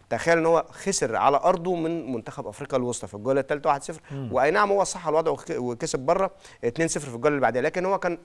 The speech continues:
Speaker 1: الصراع كان محتدم ما بينه وبين، آه، الراس الاخضر كاب فيردي او كاب فيردي اللي اتاهل على حسابها بفارق نقطتين فقط، وكانت اخر مباراه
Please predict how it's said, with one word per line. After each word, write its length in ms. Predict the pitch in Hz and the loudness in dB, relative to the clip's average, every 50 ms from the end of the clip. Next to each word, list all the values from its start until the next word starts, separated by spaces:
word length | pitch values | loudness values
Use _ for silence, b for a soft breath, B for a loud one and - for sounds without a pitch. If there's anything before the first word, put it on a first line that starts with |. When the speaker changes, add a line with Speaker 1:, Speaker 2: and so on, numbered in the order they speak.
| - | -10
Speaker 1:
الصراع 560 | 131 123 120 117 - - 170 208 214 202 180 B B B B _ | -8 -8 -6 -6 -6 2 4 6 6 4 2 B B B B _
كان 140 | - 180 180 | -2 0 0
محتدم 380 | 170 - - - 180 175 170 | 0 -4 -2 -2 -2 0 0
ما 100 | 151 - | -2 -2
بينه 180 | - 160 180 175 | -2 -2 -2 -2
وبين، 320 | 156 147 160 170 165 - - _ _ _ - | -2 -2 -4 -6 -8 -10 -14 _ _ _ 2
آه، 360 | 123 120 120 117 117 104 113 | 4 4 4 4 2 2 0
الراس 260 | 113 123 143 - - | 0 -2 -2 -2 -2
الاخضر 280 | 127 147 147 143 135 120 | -2 -2 0 0 -2 -2
كاب 180 | - 135 139 | -2 -4 -2
فيردي 300 | 147 175 175 175 180 175 B B B B | -2 -4 -4 -4 -8 -10 B B B B
او 80 | 117 120 | -4 -2
كاب 160 | - 165 151 | -2 -4 -4
فيردي 260 | 165 170 160 180 170 B B B B B - | -4 -6 -6 -6 -10 B B B B B -2
اللي 180 | - 139 135 139 | 0 2 2 2
اتاهل 300 | 143 - 196 220 220 190 | 2 4 6 6 8 8
على 140 | 165 147 135 | 8 6 6
حسابها 260 | - - 208 208 196 | 0 -2 0 0 0
بفارق 580 | 156 135 123 127 135 139 127 - 196 208 202 | -2 -4 -6 0 0 0 2 2 2 2 2
نقطتين 380 | 151 156 143 - 151 - 208 214 | 2 0 -2 -2 0 0 0 0
فقط، 280 | 196 226 - 240 208 160 | 0 -2 -2 -2 -4 -2
وكانت 280 | 147 - 143 139 - | -4 -4 -4 -4 -2
اخر 240 | - 233 226 220 185 | -2 -2 -2 -2 0
مباراه 400 | 156 151 139 147 151 151 131 104 | 0 2 4 6 4 4 4 2